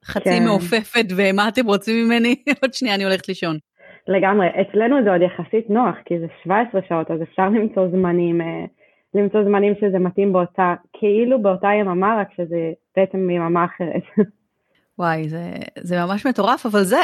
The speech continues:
Speaker 1: אני חושבת שזה גם הכיף, בטח עכשיו ככה,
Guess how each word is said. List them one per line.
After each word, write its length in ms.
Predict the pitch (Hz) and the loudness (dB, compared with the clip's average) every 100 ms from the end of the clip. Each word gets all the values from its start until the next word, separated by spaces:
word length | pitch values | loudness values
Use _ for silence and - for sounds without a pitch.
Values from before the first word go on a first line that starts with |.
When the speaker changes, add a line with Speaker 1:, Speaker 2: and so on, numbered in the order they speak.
| - | 0
Speaker 1:
אני 180 | 220 277 | 0 0
חושבת 180 | - 370 | -2 -4
שזה 200 | 277 220 | 0 2
גם 160 | 240 | 0
הכיף, 360 | 185 - 226 - | 0 -2 -4 -2
בטח 260 | 190 - | -2 -2
עכשיו 320 | 165 - 190 202 | -6 -2 0 0
ככה, 280 | - 247 240 | -2 -4 -2